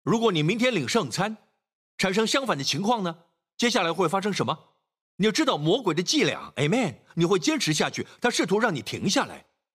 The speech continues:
他试图让你停下，不去教堂，停止行神的话语。但你知道，果子，果子会出现，因为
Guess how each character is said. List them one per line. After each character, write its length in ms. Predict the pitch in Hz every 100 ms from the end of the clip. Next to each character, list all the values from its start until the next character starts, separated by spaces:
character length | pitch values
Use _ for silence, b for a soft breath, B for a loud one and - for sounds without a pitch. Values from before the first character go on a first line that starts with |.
| _
他 80 | 254
试 160 | -
图 140 | 185 226
让 220 | 277 226
你 340 | 139 113 113 _ _ _ _ -
停 220 | 127 170
下， 200 | 254 185 -
不 120 | 202
去 140 | 247
教 200 | 175 254
堂， 340 | - - 80 156 B -
停 200 | 226 285
止 200 | 143 -
行 260 | - 147 214
神 140 | 160
的 80 | 220
话 260 | - 262
语。 260 | 131 76 69 B B
但 160 | 262 156
你 100 | 95
知 180 | 254
道， 400 | 262 160 - _ _ _ _ _
果 280 | - 104 90
子， 320 | 160 190 185 _ _ _ _ _ _
果 180 | - 98
子 140 | 156
会 240 | 151 131 -
出 240 | - 135
现， 360 | 127 - 147 - _ _ _ _ _ -
因 140 | 233
为 100 | 185